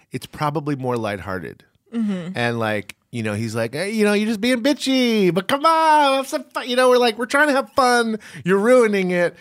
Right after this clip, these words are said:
Speaker 2: Yeah.
Speaker 1: We're paid a lot of money. I don't," you know, it's like, this is the confrontation. Like, let's just be, let's be over it. Smile. "I'm sorry. I'm, sh-, you know, I'm hard to deal with. Whatever."
Speaker 2: Yeah.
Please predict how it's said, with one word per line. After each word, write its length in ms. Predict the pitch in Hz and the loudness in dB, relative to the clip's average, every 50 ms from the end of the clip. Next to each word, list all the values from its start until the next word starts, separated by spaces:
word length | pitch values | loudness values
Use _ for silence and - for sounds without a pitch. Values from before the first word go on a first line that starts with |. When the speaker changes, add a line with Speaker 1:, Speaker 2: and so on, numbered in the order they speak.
| - - - | -20 -14 -10
Speaker 2:
Yeah. 200 | - 185 - - | -8 -4 -4 0
Speaker 1:
We're 60 | - | 2
paid 120 | 202 220 226 | 2 2 4
a 40 | 220 | 4
lot 220 | 214 214 208 202 | 4 2 2 2
of 80 | 190 185 | 2 2
money. 400 | 190 190 190 185 185 180 170 170 - - - - - | 2 2 2 2 0 0 -2 -6 -12 -20 -18 -6 0
I 100 | 156 165 | 0 2
don't," 280 | 185 202 202 202 - - | 2 2 0 -2 -2 -2
you 100 | 185 180 | 0 0
know, 140 | 170 156 | 2 0
it's 120 | 151 147 - | 0 0 0
like, 220 | 165 147 131 - | -2 -4 -2 -2
this 160 | - 214 208 | -4 -2 0
is 140 | 240 214 175 | 0 -2 0
the 100 | 165 190 | -2 -4
confrontation. 960 | 180 - 185 185 175 160 - 170 156 - 165 160 143 - - 123 101 87 73 | -2 0 0 0 0 0 -2 -4 -2 0 0 0 0 -2 -4 -6 -6 -6 -6
Like, 240 | 104 107 104 101 98 | -6 -6 -6 -6 -2
let's 260 | 110 147 180 180 - | 0 0 0 0 -2
just 360 | - - 190 185 - - 143 131 | -2 0 0 0 0 -4 -4 0
be, 460 | 160 165 170 170 165 165 156 151 - _ _ | 0 2 2 2 0 0 -2 -4 -6 _ _
let's 220 | - 170 170 165 - | 0 0 0 -2 -4
be 200 | - 190 185 185 | -2 0 2 2
over 320 | 190 185 170 156 139 123 | 2 2 2 2 0 0
it. 160 | 113 101 - - _ _ _ _ | 0 -4 -8 -14 _ _ _ _
Smile. 440 | - - 160 185 196 208 208 202 202 - | -12 -2 0 2 2 4 2 2 0 0
"I'm 120 | 139 143 139 | -2 -2 -2
sorry. 560 | 127 - 196 185 180 185 185 180 175 165 175 _ | 0 0 2 4 4 4 4 2 0 -4 -4 _
I'm, 220 | - 220 247 226 190 | 2 2 2 2 0
sh-, 220 | 151 - - - - | -2 -4 -6 -6 -2
you 140 | 185 208 220 | 0 0 0
know, 80 | 214 - | 0 0
I'm 140 | 143 143 123 | -2 -2 0
hard 280 | 98 123 208 254 254 214 | 0 2 2 2 2 0
to 40 | 240 | -4
deal 280 | 196 226 208 175 147 | 0 2 2 2 2
with. 260 | 127 117 107 95 - | 2 0 -2 -6 -8
Whatever." 760 | 95 95 101 143 214 240 214 202 175 147 120 107 101 92 - _ | -12 -6 -2 0 2 2 2 2 0 -2 -2 -6 -10 -12 -14 _
Speaker 2:
Yeah. 360 | - 240 247 190 165 - - | -6 -4 -2 -2 -4 -4 -8